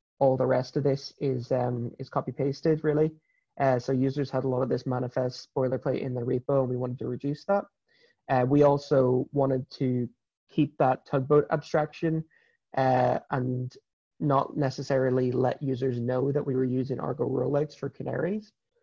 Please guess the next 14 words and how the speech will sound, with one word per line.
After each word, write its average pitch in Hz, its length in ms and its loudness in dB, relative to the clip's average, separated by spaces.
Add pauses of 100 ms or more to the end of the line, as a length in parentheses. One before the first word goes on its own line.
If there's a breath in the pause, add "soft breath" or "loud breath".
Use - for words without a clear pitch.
(400)
Um, 135 540 2 (1000)
so 151 140 0
we 143 160 0
didn't 135 240 0
necessarily 127 400 -2
want 127 220 -4
them 123 160 -4
to 123 240 -4 (200)
deal 123 200 -2
with 120 180 -6
analysis 120 400 -8
templates - 400 -14
themselves. - 500 -10 (960)
Um, 127 500 2